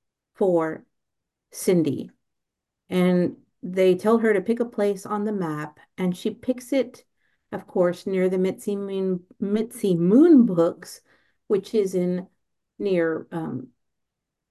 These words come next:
Pin Harbor Cherry, I think is what it's called.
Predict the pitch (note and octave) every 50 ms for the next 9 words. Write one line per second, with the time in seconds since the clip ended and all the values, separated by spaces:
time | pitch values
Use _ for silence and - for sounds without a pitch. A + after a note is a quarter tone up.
0 | _ _ _ _ _ _ _ _ - G#3+ G#3+ G3 F#3+ F#3 F#3 F3+ - - - -
1 | F3 E3+ E3 D#3+ D#3 D#3+ D3+ D3 D3 _ - - - F3 D#3 D3 C3 A#2+ A#2 A#2+
2 | B2 - C#3+ C3+ C3+ C3+ - D3+ D#3 - - - - D#3+ D3 - - - -